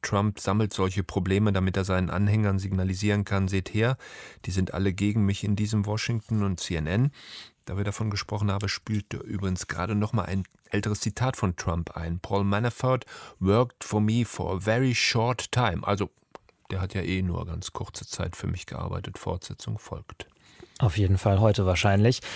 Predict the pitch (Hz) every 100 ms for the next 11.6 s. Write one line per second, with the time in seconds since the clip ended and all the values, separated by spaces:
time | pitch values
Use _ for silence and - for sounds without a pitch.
0 | - - - - 135 - - 156 - 139
1 | - 123 123 120 135 101 101 117 - 180
2 | 135 131 123 120 107 120 - 127 127 -
3 | 117 107 110 110 107 98 - 107 104 -
4 | 190 165 123 - 131 110 113 131 - 113
5 | 110 113 - 98 - - 98 - 120 127
6 | - 113 120 104 101 104 101 98 95 95
7 | 95 - 101 101 104 127 151 - - -
8 | - _ - 123 139 131 123 131 123 117
9 | 117 135 139 123 110 110 101 101 113 139
10 | - 117 113 113 110 117 98 104 131 139
11 | 139 - 131 135 147